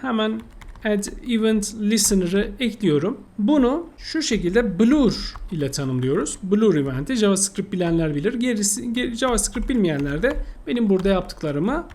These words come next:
taklit etsin. Yapacak bir şey yok.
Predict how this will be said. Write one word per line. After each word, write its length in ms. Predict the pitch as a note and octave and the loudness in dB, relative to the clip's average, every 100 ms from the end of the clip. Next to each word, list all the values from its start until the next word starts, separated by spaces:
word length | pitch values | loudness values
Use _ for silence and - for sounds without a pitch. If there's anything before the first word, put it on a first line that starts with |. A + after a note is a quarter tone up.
| - - - - | -14 -14 -14 -4
taklit 440 | C#4 - A3 F#3+ | -2 2 2 2
etsin. 400 | C#3+ B2+ A#3 C#4+ - - | 0 -2 -4 -4 -8 -8
Yapacak 420 | G3 F#3+ F#3+ F#3 | -4 -2 -2 -4
bir 60 | E3+ | -6
şey 280 | - G#3 G#3 | -4 -4 -2
yok. 360 | F3+ G3+ - | -2 -4 -6